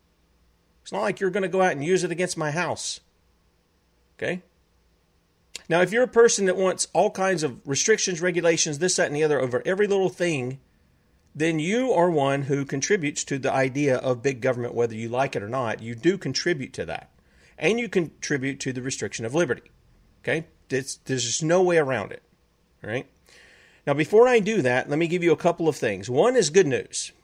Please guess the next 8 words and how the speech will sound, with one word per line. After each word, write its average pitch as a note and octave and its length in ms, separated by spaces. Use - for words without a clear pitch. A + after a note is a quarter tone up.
Uh, A2+ 60
our G#2 240
health D#3 260
and C#3+ 120
wellness D3+ 300
expert, C3 400
Kate C#3 160
Shimurani, C3 580